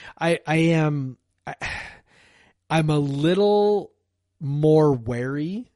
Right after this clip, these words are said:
of that, and I, and I, I'm trying to kind of put my finger on why. Um,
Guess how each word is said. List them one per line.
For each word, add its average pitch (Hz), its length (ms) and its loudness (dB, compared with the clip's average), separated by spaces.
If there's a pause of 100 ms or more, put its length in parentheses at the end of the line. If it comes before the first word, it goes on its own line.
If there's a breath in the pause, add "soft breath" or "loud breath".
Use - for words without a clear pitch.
(240)
of 170 220 -2
that, 170 300 -2
and 160 160 -2
I, 151 60 -2
and 147 220 -6
I, 135 160 -8
I'm 131 140 -8
trying 220 280 0
to 180 80 0
kind 160 220 -2
of 117 80 -6 (360)
put - 200 -2
my 147 140 -6
finger 143 400 -4
on 107 180 -6
why. 117 480 -6 (400 loud breath)
Um, 131 320 -2